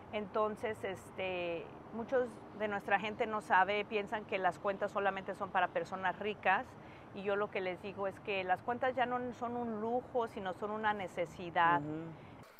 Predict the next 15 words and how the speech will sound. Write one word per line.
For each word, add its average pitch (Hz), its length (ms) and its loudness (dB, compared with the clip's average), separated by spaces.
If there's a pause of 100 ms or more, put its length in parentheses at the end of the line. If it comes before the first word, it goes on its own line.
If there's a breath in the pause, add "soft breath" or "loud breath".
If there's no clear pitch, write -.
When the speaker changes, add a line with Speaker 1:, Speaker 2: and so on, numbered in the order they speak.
Speaker 2:
María 240 240 12
nos 254 160 12
cuenta 254 340 8
lo 226 160 8
fácil 208 440 8
que 196 100 4
es 202 100 0
tener 226 160 2
una 226 200 4
cuenta 220 280 2
de 214 160 8
banco 190 500 6
hoy 180 200 4
en 165 100 2
día. 143 440 4